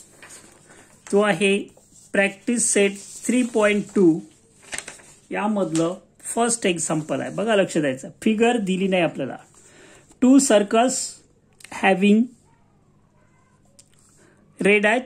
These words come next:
थ्री पॉइंट फाय सेंटीमीटर and फोर पॉइंट एट सेंटीमीटर, टच each other internally. कसे टच करतात?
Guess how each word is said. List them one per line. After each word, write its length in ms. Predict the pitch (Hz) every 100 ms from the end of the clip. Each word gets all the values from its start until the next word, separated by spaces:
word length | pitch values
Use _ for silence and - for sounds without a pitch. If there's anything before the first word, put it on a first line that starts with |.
| -
थ्री 160 | 233
पॉइंट 320 | 226 214 214
फाय 260 | 208 196 196
सेंटीमीटर 760 | 190 190 180 185 175 170 202 170
and 80 |
फोर 240 | 170 - 160
पॉइंट 400 | 160 175 233 - - _ _ _ _ _ _ - _ _ _
एट 200 | 202 214
सेंटीमीटर, 600 | 202 185 170 143 135 135 - _ _ _ _ _ _ _ - _ _
टच 360 | 226 262 262 - - -
each 220 | 247 247 190
other 320 | 185 175 185 - _ -
internally. 600 | 208 202 180 139 123 - - _ _ _ _ _ _ _ _ _ - - -
कसे 240 | 185 240
टच 240 | 233 233
करतात? 420 | - 208 202 240